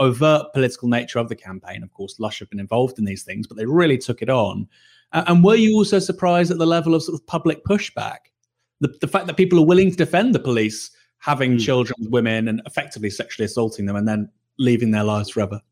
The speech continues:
Speaker 2: Basically, right, we had a, we had some, like, they kind of met with us and were like, you know, "What can we do to help?" And we're like, "We should do a campaign." And blah, blah, blah. We're like, "In the window campaign, come on, you should do that." 'Cause they give some funding, some various groups. They've given some funding to Police Spies Out of Lives,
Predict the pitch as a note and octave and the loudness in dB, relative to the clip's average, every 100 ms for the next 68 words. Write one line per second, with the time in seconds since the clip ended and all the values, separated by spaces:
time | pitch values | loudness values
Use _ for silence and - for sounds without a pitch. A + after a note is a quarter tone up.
0 | _ _ - D4+ A3 A3+ C#3 B2+ C3+ F3+ | _ _ -2 0 0 -4 -2 0 4 4
1 | A3 F3 F#3+ G#3+ F3+ - E3 D3 D#3 D#3 | 4 0 0 0 0 -4 0 0 0 0
2 | E3 D3 D#3+ D3+ E3 C#3+ C#3 D3 C#3+ C3+ | 0 -2 0 2 2 2 0 0 0 2
3 | C3 B2+ C3 C#3 C#3 B2+ C#3+ C#3+ D3 C3+ | 2 2 0 0 2 2 0 0 0 2
4 | C#3 A#2+ C#3 C#3 B2+ C3 C3+ A#2+ C3 C#3 | 2 0 -2 0 -2 0 -2 -4 -2 -4
5 | D3+ C3 C3+ D3 C#3+ C#3 A#2+ A#2 B2 - | -2 -4 0 0 2 0 0 -4 -8 -8
6 | D3+ A#2+ C#3 C3+ E3 F3 C3 C#3 B2+ B2 | -6 -6 -6 -2 0 0 0 -4 -2 -2
7 | A#2 D#3+ C3 C#3 B2 B2+ D3 D#3 A#2+ - | 0 2 2 4 2 0 -2 -2 -4 -12
8 | - - G#3+ A#3+ E3 _ - B3 F3 F3+ | -14 -6 -2 -2 -6 _ -6 -4 0 0
9 | - D#3+ D3+ C#3+ C#3+ C3+ C#3+ C#3 C3 - | 4 4 4 2 2 2 4 4 2 0
10 | C#3+ C3+ - C3+ D3+ C3+ - B2+ C#3 B2+ | -2 -2 -2 -4 0 -2 -2 0 2 0
11 | - C3+ - C3+ A#2+ B2 B2+ B2+ B2 A#2 | -2 -4 0 -2 -2 -4 0 0 0 -4
12 | - | -12